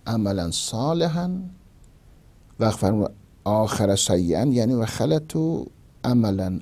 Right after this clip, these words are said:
آخر سیئا، پس در واقع صفت برای عملاً هست که محذوفه و به قرینه از تعبیر قبلش فهمیده می‌شه. پس و آخر ای و عملاً آخر،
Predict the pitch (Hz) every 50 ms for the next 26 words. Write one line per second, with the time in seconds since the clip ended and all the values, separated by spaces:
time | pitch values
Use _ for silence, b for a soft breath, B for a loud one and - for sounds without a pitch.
0 | - - - 165 180 190 180 - - 127 110 95 - - - 80 78 90 104 -
1 | - - 117 110 - - - - b b b b b b b b b b b b
2 | b b - 113 104 - - 113 104 107 110 104 98 - 90 104 - - - 110
3 | - 120 120 120 120 113 113 113 104 - - - 104 101 101 101 101 110 139 165
4 | 165 160 180 180 180 - - - 107 104 107 101 90 82 76 - 156 180 180 -
5 | - 180 170 170 175 180 - - - b b b b b b b b b b -
6 | 101 104 101 98 - - - 92 95 87 101 135 113 - 151 - - - - -
7 | - - 98 85 101 - - - 151 185 180 - - - - 85 78 80 82 -
8 | - 85 82 - - - - - 123 - - B B B B B B B B B
9 | - 156 143 - - 131 113 113 92 67 85 98 101 107 - 113 127 156 151 -
10 | 131 165 170 175 196 202 208 208 - - - - _ - _ - - - - -
11 | - 113 110 - - 110 117 113 110 104 104 101 98 95 - - 101 95 92 -
12 | - - 107 98 98 95 92 90 85 - 117